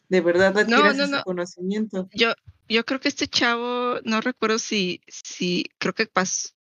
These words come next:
Speaker 2: no pasó quinto y repitió cuarto. O sea, ya estaba grande.
Speaker 1: Ah.
Speaker 2: Ujú. Y, y, pero sí, y, y yo tengo entendido que primero y segundo son para aprender a leer.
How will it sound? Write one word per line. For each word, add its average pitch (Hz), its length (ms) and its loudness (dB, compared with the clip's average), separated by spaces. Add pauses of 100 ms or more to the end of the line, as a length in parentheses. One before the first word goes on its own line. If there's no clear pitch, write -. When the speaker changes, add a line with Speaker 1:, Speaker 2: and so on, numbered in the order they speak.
(160)
Speaker 2:
no 208 220 0
pasó 226 320 0
quinto 233 720 -2
y 202 100 0
repitió 185 400 -2
cuarto. - 400 -4 (360)
O - 80 -8
sea, 180 200 0
ya 156 140 0
estaba 196 400 0
grande. 170 500 -2 (1400)
Speaker 1:
Ah. 180 440 -6 (800)
Speaker 2:
Ujú. 208 360 0 (760)
Y, 175 760 2 (200)
y, 202 300 4
pero 202 300 2
sí, 247 260 2
y, 240 260 0
y 220 60 -2
yo 233 140 2
tengo 277 200 0
entendido 254 600 0
que 240 720 4 (720)
primero 196 340 2
y 226 60 0
segundo 214 480 0
son 196 220 -2
para - 160 2
aprender - 300 -4
a - 60 -2
leer. - 320 0